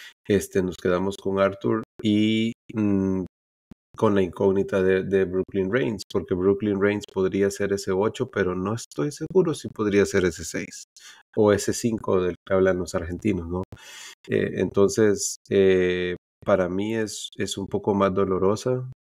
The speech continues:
porque realmente no estoy seguro si incluso vamos a tratar de ir al mercado a, a, a, a reemplazar a Caicedo y quién podría ser ese, ese nombre, ¿verdad? Entiendo yo que Pat Onstad hace dos semanas,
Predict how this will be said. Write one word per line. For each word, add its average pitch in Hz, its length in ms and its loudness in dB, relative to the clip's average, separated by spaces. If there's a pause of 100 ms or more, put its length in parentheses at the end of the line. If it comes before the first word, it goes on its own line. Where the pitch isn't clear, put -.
porque 92 520 0
realmente 95 720 0 (340)
no 107 120 2
estoy 101 200 -2
seguro 98 400 0
si 98 160 -4
incluso 98 580 0
vamos 95 380 -2
a 92 60 -4
tratar 95 420 -2
de 92 120 2
ir 95 180 2
al 95 80 0
mercado 98 600 0
a, 90 100 -2
a, 98 160 -4
a, 101 400 -4
a - 20 0
reemplazar 92 640 -2
a 95 60 0
Caicedo 104 600 0
y 92 140 0 (100)
quién 95 240 -2
podría 92 380 0
ser 92 300 -2 (600)
ese, 92 840 2
ese 98 260 0
nombre, 98 460 0
¿verdad? 90 460 -6
Entiendo 95 360 2
yo 95 240 4
que - 140 -2
Pat - 260 0
Onstad 95 380 -2
hace 95 220 -2
dos 95 160 0
semanas, 95 560 -2